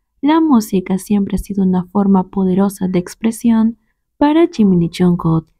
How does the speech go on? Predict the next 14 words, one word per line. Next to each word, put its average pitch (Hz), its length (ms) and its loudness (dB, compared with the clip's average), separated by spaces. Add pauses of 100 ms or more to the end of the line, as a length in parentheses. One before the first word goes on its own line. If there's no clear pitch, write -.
(280)
y 247 120 0
Later 247 600 2
no 269 240 4
es 320 160 0
la 320 100 2
excepción. 190 760 0 (460)
Esta 202 340 2
canción, 185 440 0
con 196 160 -2
sus 185 200 -4
letras 196 440 -2
emotivas 196 680 0
y 208 120 -2
personales, 196 880 0